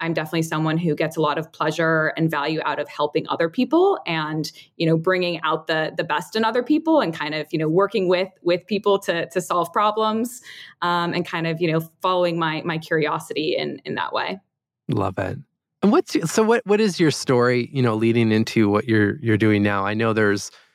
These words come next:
Speaker 2: there's some wild, uh, experiences, definitely at WeWork, you know, going from, what was it?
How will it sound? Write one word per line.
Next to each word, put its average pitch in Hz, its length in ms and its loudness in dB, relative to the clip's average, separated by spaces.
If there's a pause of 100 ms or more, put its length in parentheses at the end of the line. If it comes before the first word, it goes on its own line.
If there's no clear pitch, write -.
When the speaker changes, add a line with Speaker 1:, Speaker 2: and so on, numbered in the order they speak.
(140)
Speaker 2:
there's 117 160 0
some 101 200 0
wild, 107 480 2 (500)
uh, 107 380 0
experiences, 107 1120 0
definitely 117 340 -2
at 107 140 -4
WeWork, 104 640 0
you 113 80 -2
know, 101 140 0
going 101 280 2
from, 98 300 -2
what 104 80 0
was 110 160 0
it? 98 160 2